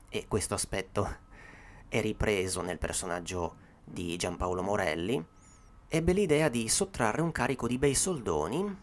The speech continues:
sostituendo alle banconote altri tipi di carta da infilare nei sacchi. Coinvolse un collega che doveva situarsi dentro la cassa forte sul furgone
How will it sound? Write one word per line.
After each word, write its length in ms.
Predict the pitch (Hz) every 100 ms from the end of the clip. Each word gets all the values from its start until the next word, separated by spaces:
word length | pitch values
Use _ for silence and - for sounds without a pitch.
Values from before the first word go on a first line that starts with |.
| -
sostituendo 720 | - 156 - 185 131 87 95
alle 180 | - 127
banconote 640 | 101 107 170 135 65 - -
altri 300 | - 220 180
tipi 200 | - -
di 100 | 120
carta 460 | - 85 - - -
da 80 | 98
infilare 600 | 101 135 - - - - -
nei 140 | 190
sacchi. 520 | - 104 87 - - - - - -
Coinvolse 480 | - 113 101 95 -
un 80 | 87
collega 640 | 101 104 165 208 220 208
che 100 | -
doveva 260 | 104 104 101
situarsi 800 | - - 98 95 - 92 87 - - -
dentro 720 | - 95 87 - 90 80 78
la 400 | 76 76 - - -
cassa 460 | 80 - - 85
forte 480 | 98 123 98 - 85
sul 200 | - 101
furgone 580 | 147 135 95 76 156